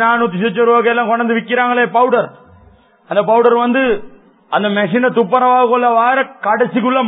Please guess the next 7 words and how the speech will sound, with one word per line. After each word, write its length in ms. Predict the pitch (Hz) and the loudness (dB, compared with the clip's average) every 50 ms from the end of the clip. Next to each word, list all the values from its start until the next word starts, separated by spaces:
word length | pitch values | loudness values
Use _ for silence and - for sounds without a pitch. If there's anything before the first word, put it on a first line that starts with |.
| 202 202 | 0 0
மலை 180 | 214 240 262 254 | 0 0 0 0
கடையை 360 | 254 254 247 262 254 247 202 | 0 2 2 2 0 0 0
சேர்த்து 240 | 190 240 240 226 240 | 2 0 2 2 0
தான் 200 | 262 262 247 233 | -2 0 2 2
பவுடர் 260 | 240 240 233 226 196 | 2 2 2 0 -2
பண்றேன். 300 | 160 143 120 - - - _ _ _ _ _ _ _ _ _ _ _ _ _ _ _ _ _ _ - | -2 -6 -8 -14 -20 -20 _ _ _ _ _ _ _ _ _ _ _ _ _ _ _ _ _ _ -2
கேளுங்க, 340 | 190 226 254 262 262 254 | 0 0 2 2 0 -2